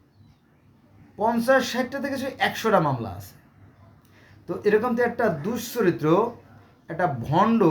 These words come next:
একটা প্রতারক, একটা মূর্খ লোক, ম্যাট্রিক পাসও করে নাই কিন্তু। এই ধরনের অসৎ লোক যদি কোনো শিক্ষা প্রতিষ্ঠানে ঢুকে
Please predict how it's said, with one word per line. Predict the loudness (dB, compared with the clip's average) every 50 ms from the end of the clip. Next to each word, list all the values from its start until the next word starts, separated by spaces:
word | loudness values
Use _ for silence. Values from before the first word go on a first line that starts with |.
| 4 4 2 0 -4 -10 _ _ -12
একটা | -8 -8 -8
প্রতারক, | -8 -6 -4 -2 -2 0 2 2 4 4 4 4 2 2 0 -2 -10 -20 -20 _ _ _ _ _ _ _ -6
একটা | -2 -2 0
মূর্খ | 0 0 0 0 0 -2 0 2
লোক, | 2 4 4 2 0 -4 -10 -18 -10 -4
ম্যাট্রিক | 0 0 0 0 -2 -4 -2
পাসও | -2 -2 -2 -2
করে | -2 -2 -2
নাই | -2 -2
কিন্তু। | -4 -6 -8 -10 -12 -14 -16 -20 -20 -20 -20 -20 _ -20 -20 _ _ -20 -20 _ -20 -20 -20 -20 -20 _ -20 -20 _ -20 -20 -20 -20 -20 -20 -20 -20 -20 -20 -20 _ _ _ -4
এই | 0 2 4
ধরনের | 4 4 4 6 4 4 2 0 -2
অসৎ | 0 0 0 0 -2 -6 -6 -6 -6 -2
লোক | 2 4 4 4 4 2
যদি | 0 0 0 0
কোনো | -2 -2 -4 -6 -6 -6
শিক্ষা | -8 -10 -10 -10 -8 -10
প্রতিষ্ঠানে | -10 -8 -10 -10 -10 -8 -8 -8 -6 -4
ঢুকে | -4 -2 2 4 6 6 6 6